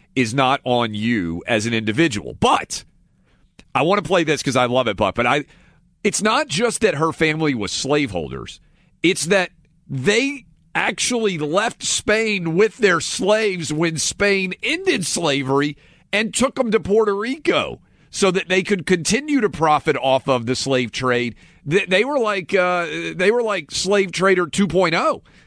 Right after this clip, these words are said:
Th-, they weren't even, when the, when their home country was like, "Slavery's wrong, we're gonna do it away with it,"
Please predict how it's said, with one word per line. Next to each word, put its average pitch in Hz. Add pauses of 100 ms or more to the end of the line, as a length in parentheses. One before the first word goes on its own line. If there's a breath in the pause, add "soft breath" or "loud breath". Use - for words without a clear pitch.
(120)
Th-, 185
they 226
weren't 302
even, 226 (160)
when 190
the, 180
when 190
their 233
home 294
country 143 (200 soft breath)
was 151
like, 180
"Slavery's 202
wrong, 165
we're 175
gonna 165
do 175
it 170
away 180
with 135
it," 117